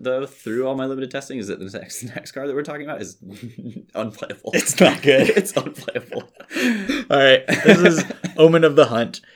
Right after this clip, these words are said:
Speaker 1: Yeah.
Speaker 2: Two and a green, enchantment, flash. When it enters the battlefield, you may search your library for a basic land card, put it onto the battlefield tapped, and then shuffle your library. Two and a green, sacrifice Omen of the Hunt, scry two.
Speaker 1: Yeah.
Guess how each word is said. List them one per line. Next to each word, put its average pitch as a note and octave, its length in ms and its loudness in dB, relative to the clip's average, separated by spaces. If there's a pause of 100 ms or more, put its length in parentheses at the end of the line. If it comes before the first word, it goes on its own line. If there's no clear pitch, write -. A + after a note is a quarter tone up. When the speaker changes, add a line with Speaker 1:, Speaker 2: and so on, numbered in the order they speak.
(100)
Speaker 1:
Yeah. F#2+ 100 -12
Speaker 2:
Two G3+ 180 6
and G3+ 80 4
a G3 60 2
green, E3 340 0
enchantment, C3+ 640 -4
flash. B2 540 -8
When A#2+ 160 -6
it A2 40 -4
enters D3 200 -2
the C#3+ 80 -8
battlefield, C3 440 4
you A#2 80 -6
may A#2 120 -2
search D3+ 280 -2
your E3 120 2
library A#2 360 4
for G#2 140 -6
a G2 60 -6
basic G#2 340 -6
land D3+ 220 -4
card, D3+ 260 2
put C#3 140 0
it B2 80 0
onto A2+ 180 -2
the G2+ 60 -4
battlefield F#2+ 440 -6
tapped, - 380 -4
and A2+ 80 -10
then G#2+ 80 -6
shuffle G2+ 300 -6
your F#2+ 100 -4
library. A#2 480 4
Two - 200 -8
and D#3 80 -6
a D3 40 -4
green, C#3 380 -6
sacrifice A2+ 420 -2
Omen A2 220 -4
of F#2 60 -6
the - 40 -8
Hunt, - 300 -4
scry G2+ 480 -4
two. - 300 -16 (540)
Speaker 1:
Yeah. G2 180 -10